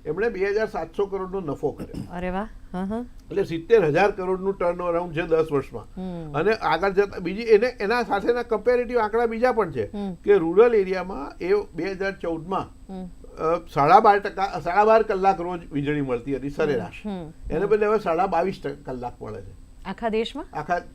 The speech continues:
Speaker 1: આખા દેશમાં રૂરલ.
Speaker 2: અચ્છા.
Speaker 1: અને અર્બનમાં તો બાવીસ પોઇન્ટ એક ટકા હતી, હવે સાડા ત્રેવીસ કલાક.
Speaker 2: અરે વાહ.
Speaker 1: ચોવીસમાંથી સાડા ત્રેવીસ કલાક, અડધો કલાક જ
Speaker 2: એટલે
Speaker 1: ક્યાંક
Speaker 2: almost,
Speaker 1: every, on
Speaker 2: almost
Speaker 1: sun-,
Speaker 2: twenty-four hours.
Speaker 1: almost
Speaker 2: હા.
Speaker 1: twenty-four hours, સરેરાશ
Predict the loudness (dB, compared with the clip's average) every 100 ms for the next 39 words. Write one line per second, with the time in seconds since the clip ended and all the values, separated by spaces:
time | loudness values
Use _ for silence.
0 | -10 -10 0 2 2 0 -2 0 4 4
1 | 4 -2 -14 -10 -10 -8 -8 -6 0 4
2 | 6 4 6 6 6 2 4 2 2 0
3 | -2 -2 -2 2 0 0 -4 -2 -2 -2
4 | -2 0 2 0 -2 0 0 -2 -4 -4
5 | -4 -6 -6 -10 -18 -20 -18 -12 -10 -6
6 | 2 2 2 0 0 0 2 2 2 0
7 | 2 0 2 2 6 6 6 0 2 4
8 | 2 0 -10 -4 -2 2 4 6 4 6
9 | 4 2 -2 2 6 6 4 0 0 0
10 | 0 0 2 4 4 4 4 2 -2 -6
11 | -6 -6 -6 0 6 8 6